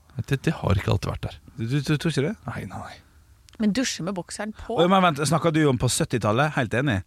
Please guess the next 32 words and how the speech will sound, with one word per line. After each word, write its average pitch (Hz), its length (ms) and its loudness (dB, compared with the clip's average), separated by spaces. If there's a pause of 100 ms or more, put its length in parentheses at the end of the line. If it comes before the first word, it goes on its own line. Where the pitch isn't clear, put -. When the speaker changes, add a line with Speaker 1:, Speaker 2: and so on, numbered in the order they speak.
(140)
Speaker 1:
Ja. 104 100 -2
Speaker 2:
Eller 127 160 4
mener 151 240 4
du 123 80 4
at 110 240 2 (240)
det, 113 140 -6
det 101 100 -4
må 95 80 0
jo 104 80 4
ha 135 80 -2
gått - 160 -4
fra 120 80 0
Nord-Norge 92 480 0
ned 87 160 -4
til 95 140 -10
Sør-Norge? 95 480 -6 (260)
Speaker 1:
Nei, 147 80 0
men 165 320 0
no-, 147 140 2 (100)
et 139 160 -6
Speaker 2:
Jeg - 80 -2
tror 190 80 2
Speaker 1:
sted 127 80 6
Speaker 2:
alle, 151 80 6
Speaker 1:
må - 80 6
Speaker 2:
jeg 196 80 4
Speaker 1:
det - 0 -
ha - 160 2
Speaker 2:
tror - 140 6
alle 202 100 6
Speaker 1:
startet. 190 160 6
Speaker 2:
begynte 131 340 4